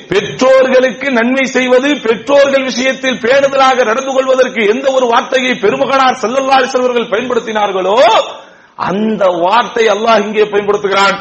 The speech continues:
முஸ்லிம் அல்லாதவர்களோடு நீங்கள் நடந்து கொள்ளக்கூடிய முறையை பற்றி இதைகளெல்லாம் சிந்தனை ரீதியாக, சித்தாந்த ரீதியாக முஸ்லிம் நாடுகளில், இஸ்லாமிய நாடுகளில் அமுல்படுத்தப்படுவதனால் தான் அங்கே வாழுகிற சிறுபான்மை எவனும்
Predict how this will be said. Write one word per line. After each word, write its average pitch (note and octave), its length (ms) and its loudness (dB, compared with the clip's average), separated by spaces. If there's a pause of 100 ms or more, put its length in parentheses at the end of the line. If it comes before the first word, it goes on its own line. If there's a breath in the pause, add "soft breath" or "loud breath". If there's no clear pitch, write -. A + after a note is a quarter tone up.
(200)
முஸ்லிம் A3 400 -2
அல்லாதவர்களோடு G3+ 720 0
நீங்கள் F3+ 220 -4
நடந்து G3+ 260 -2
கொள்ளக்கூடிய F3+ 480 -2
முறையை F3 280 0
பற்றி E3+ 500 -2 (140 loud breath)
இதைகளெல்லாம் F#3 720 0 (140)
சிந்தனை A#3 420 -2
ரீதியாக, A#3+ 600 0 (100)
சித்தாந்த B3+ 520 -2
ரீதியாக C4 580 0 (140 loud breath)
முஸ்லிம் D4+ 360 -2
நாடுகளில், C#4 460 0
இஸ்லாமிய D4 500 0
நாடுகளில் B3+ 420 2
அமுல்படுத்தப்படுவதனால் A3+ 1120 0
தான் F#3 280 0 (160 loud breath)
அங்கே G3 300 -2
வாழுகிற G#3 460 0
சிறுபான்மை G3 720 -2
எவனும் F4 560 2